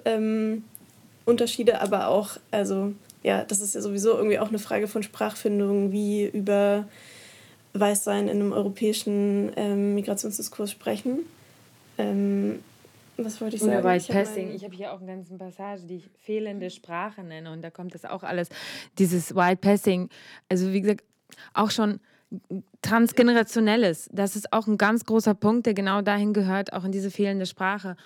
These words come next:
Speaker 2: Äh, die, äh, Erfahrung, die unsere Eltern gemacht haben, äh, über die sie kaum sprechen können, weil es dafür überhaupt gar keine Sprache gibt. Die haben ja noch nicht mal, also Veräußerungs-, also die haben noch eine ganz andere Veräußerungsgenese, so in ihrer Generation. Dann wir, die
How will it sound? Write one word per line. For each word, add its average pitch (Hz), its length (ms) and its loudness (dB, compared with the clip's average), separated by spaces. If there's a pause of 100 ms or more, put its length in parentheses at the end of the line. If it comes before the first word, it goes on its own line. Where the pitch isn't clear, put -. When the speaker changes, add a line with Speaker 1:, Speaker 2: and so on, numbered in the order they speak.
(240)
Speaker 2:
Äh, 196 120 -6
die, 208 400 -4
äh, 202 240 -8
Erfahrung, 214 360 -2
die 208 100 -4
unsere 208 260 -2
Eltern 190 240 -2
gemacht 180 280 -4
haben, 180 140 -4
äh, 185 120 -6 (600)
über 175 160 -2
die 175 100 -2
sie 175 120 -4
kaum 185 260 -2
sprechen 190 380 -2
können, 175 240 2
weil 165 80 2
es 156 100 -4
dafür 151 200 -4
überhaupt 143 320 0
gar 180 100 4
keine 147 200 -2
Sprache 147 360 -2
gibt. 151 300 -4
Die 165 120 -2
haben 156 140 -2
ja 160 100 -4
noch - 220 -10
nicht 160 180 -8
mal, 147 160 -6 (100)
also 151 240 -4
Veräußerungs-, 160 880 -4
also 160 140 -8
die 160 140 -6
haben 170 100 -6
noch 160 100 -4
eine 165 100 -4
ganz 160 200 -6
andere 165 380 -6
Veräußerungsgenese, 160 1500 0
so 156 80 -4
in 151 120 -4
ihrer 185 220 -2
Generation. 147 480 -4 (440)
Dann 185 300 2
wir, 226 200 2
die 175 160 -2